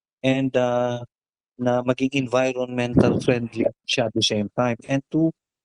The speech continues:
ah, replenish our, ah, water ground, yung aquifer natin. Kaya ganyan yung mga designs natin ngayon.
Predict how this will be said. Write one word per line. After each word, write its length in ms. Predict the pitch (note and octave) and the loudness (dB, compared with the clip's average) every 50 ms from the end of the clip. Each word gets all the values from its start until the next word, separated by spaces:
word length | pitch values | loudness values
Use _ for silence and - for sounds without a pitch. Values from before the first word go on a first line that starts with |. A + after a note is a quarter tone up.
| _ _ - | _ _ 0
ah, 240 | C#3+ C#3+ C#3+ C#3+ C#3+ | 2 4 4 4 4
replenish 600 | C#3+ C#3+ C#3+ _ - D3+ D3 D3 D3 C#3+ - - | 2 0 0 _ 0 0 2 2 0 -2 -4 -2
our, 640 | - C3+ C3+ C3+ C#3 C#3 C3+ C3+ C3+ C3+ C3 C3 B2+ | 0 0 2 4 4 4 4 4 4 4 4 2 2
ah, 160 | B2+ B2 B2 | 2 2 0
water 400 | A#2+ A#2 B2+ C3 - - C3+ A#2+ | 2 2 0 0 2 0 -2 -2
ground, 400 | G#2+ A2 A#2 B2+ C3+ C#3+ C#3+ C3 | 0 0 0 2 2 0 -2 -4
yung 220 | - A2 A2+ A#2 A#2+ | -6 -6 -6 -4 -4
aquifer 500 | A2 A2+ - - C3+ B2 A2+ - A#2+ A2 | -4 -6 -4 -2 -2 -2 0 0 -2 -2
natin. 460 | A2+ A2+ A2 A2 G#2+ - C3 B2 A#2 | -2 -2 0 0 0 0 -2 -4 -2
Kaya 320 | A#2+ - B2+ B2+ B2+ A#2+ A#2 A2+ | 0 0 2 2 2 0 0 0
ganyan 320 | C#3 C3+ C3+ C#3 C#3 C3+ | 0 2 2 2 2 2
yung 160 | C3+ C3+ C3 C3 | 2 2 2 4
mga 160 | C3 C3 B2+ | 2 2 2
designs 500 | B2+ - - B2+ B2 B2 B2 - - - | 0 0 0 0 0 0 0 0 -2 0
natin 400 | B2 A#2 A#2 - C3 A#2 A2+ A2+ | 0 -2 -2 -2 -2 -4 -2 -2
ngayon. 300 | A2+ A#2 B2+ B2 A#2+ | 0 0 0 0 -2